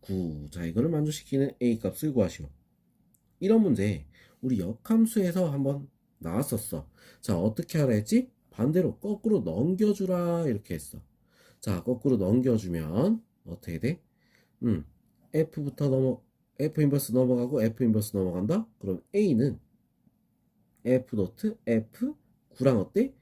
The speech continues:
같은 거야. 알겠죠? 자, 그래서 에프 구. 구는 여기 있지. 여기,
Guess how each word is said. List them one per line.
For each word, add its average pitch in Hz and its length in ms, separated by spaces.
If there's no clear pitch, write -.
같은 - 520
거야. 92 200
알겠죠? 147 420
자, 151 280
그래서 156 200
에프 147 240
구. - 260
구는 135 540
여기 101 200
있지. - 280
여기, 95 340